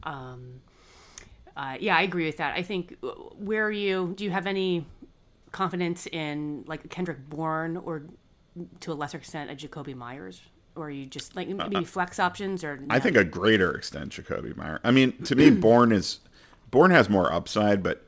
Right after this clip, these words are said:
Speaker 2: he also is, it's just really hard to predict
Speaker 1: Oh,
Speaker 2: when
Speaker 1: wait,
Speaker 2: his
Speaker 1: oh, yeah, no, no, I meant that. I, yeah, that was flipped. Sorry. I
Speaker 2: Yeah,
Speaker 1: said that
Speaker 2: yeah.
Speaker 1: wrong. <laughs> Yes.
Speaker 2: Yeah, I mean, Myers has the higher floor.
Speaker 1: Yeah.
Speaker 2: Um, Bourne has the higher upside. So it's
Speaker 1: Mm-hmm.
Speaker 2: kinda like what we were talking about before. If, like,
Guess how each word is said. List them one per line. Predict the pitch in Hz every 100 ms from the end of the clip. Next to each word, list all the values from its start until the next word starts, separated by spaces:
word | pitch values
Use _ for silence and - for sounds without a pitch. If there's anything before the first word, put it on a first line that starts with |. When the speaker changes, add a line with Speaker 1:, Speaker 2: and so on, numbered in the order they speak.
| _
Speaker 2:
he | 92 95 87
also | 82 - 78 73
is, | 60 -
it's | 101 -
just | 180 -
really | 120 90
hard | 87 78
to | 82
predict | - 82 82 -
Speaker 1:
Oh, | 80
Speaker 2:
when | 214
Speaker 1:
wait, | 214
Speaker 2:
his | -
Speaker 1:
oh, | 151 165
yeah, | 202 185 151
no, | 185
no, | 165 165
I | 160
meant | 147 135
that. |
I, | 139 135
yeah, | 160 135
that | 151
was | 143 -
flipped. | - - -
Sorry. | - 151 143
I |
Speaker 2:
Yeah, | 175 185
Speaker 1:
said | 175
that | 160
Speaker 2:
yeah. |
Speaker 1:
wrong. | 147 143 - 262
<laughs> | - 285
Yes. | 226 175
Speaker 2:
Yeah, | 147 139
I |
mean, | 160 165 147
Myers | 147 196 180 143
has | 113
the | 98
higher | 101 90
floor. | - - 87 85 85 85
Speaker 1:
Yeah. | 175 131 80
Speaker 2:
Um, |
Bourne | 85 92 90
has | 87 80 -
the | 82
higher | 78 71 67
upside. | 80 - 85 92
So | 92
it's | 87
Speaker 1:
Mm-hmm. | -
Speaker 2:
kinda | 98 90
like | 85 -
what | 65
we | 78
were | 80
talking | 85 85
about | 76
before. | 78 - 87 85
If, | 85 -
like, | 85 -